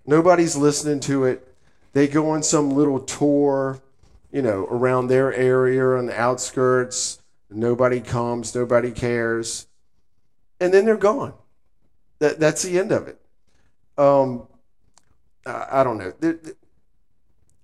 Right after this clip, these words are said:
what we need right now is we need four guys,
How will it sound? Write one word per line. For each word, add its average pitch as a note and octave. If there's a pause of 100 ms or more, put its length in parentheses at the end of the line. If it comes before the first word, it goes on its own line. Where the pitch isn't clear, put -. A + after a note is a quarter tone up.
(320)
what D#4+
we C#4+
need A#2+ (1500)
right C3
now E2+ (1160)
is B2
we C3
need B2+
four E3
guys, F#2+